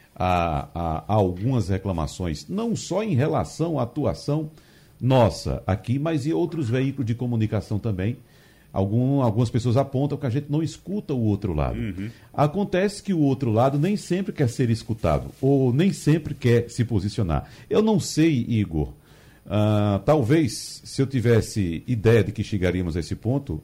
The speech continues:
Speaker 1: eu começaria a anotar, por exemplo,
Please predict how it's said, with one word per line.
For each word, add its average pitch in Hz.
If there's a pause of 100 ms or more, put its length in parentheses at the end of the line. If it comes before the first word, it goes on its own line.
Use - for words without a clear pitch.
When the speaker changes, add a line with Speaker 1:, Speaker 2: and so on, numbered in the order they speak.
Speaker 1:
eu 123
começaria 139 (300)
a 113 (480)
anotar, 113 (100)
por 147
exemplo, 117